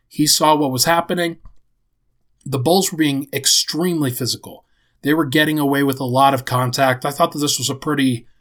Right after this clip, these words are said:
one-sided operation for most of the game, frankly, until, uh, Nikola Jokic got that call and got that, uh,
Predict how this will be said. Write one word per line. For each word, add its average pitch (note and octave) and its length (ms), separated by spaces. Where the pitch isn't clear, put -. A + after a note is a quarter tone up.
one-sided C3+ 800
operation B2+ 720
for B2+ 140
most B2 340
of B2 120
the B2 80
game, B2+ 360
frankly, C4+ 420
until, E3 540
uh, C#3 320
Nikola D#3 380
Jokic D3 340
got C#3 220
that B2+ 180
call C#3 420
and C3 240
got C3 240
that, B2+ 220
uh, A#2+ 220